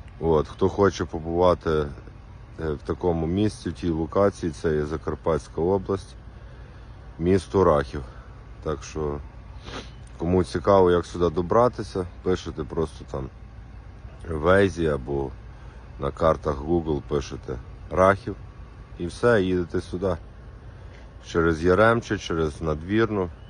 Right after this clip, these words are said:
і полетіли. Щоб побувати на тій локації, де я зараз є, то напишіть мені приват, я вас скерую. Там, бачите, знизу амфітеатр, там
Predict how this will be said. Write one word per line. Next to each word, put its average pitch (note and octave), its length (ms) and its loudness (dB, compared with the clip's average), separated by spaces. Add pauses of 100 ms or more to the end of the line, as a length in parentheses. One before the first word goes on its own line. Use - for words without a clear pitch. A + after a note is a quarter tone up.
і G2+ 140 -4
полетіли. D2 680 -4 (1300)
Щоб - 200 -2
побувати G2 600 4
на G2+ 120 4
тій G#2 180 0
локації, F#2+ 580 2
де F2+ 100 4
я F2+ 120 6
зараз A2 480 2
є, A2+ 220 2 (640)
то D#2+ 280 0
напишіть F2 540 -2
мені E2 380 -2 (640)
приват, F2 440 4
я D#2+ 120 2
вас D2+ 200 0
скерую. C2 380 -6 (300)
Там, E2 160 0
бачите, F2+ 420 2
знизу D2+ 460 -2
амфітеатр, E2+ 800 0
там D2 240 -4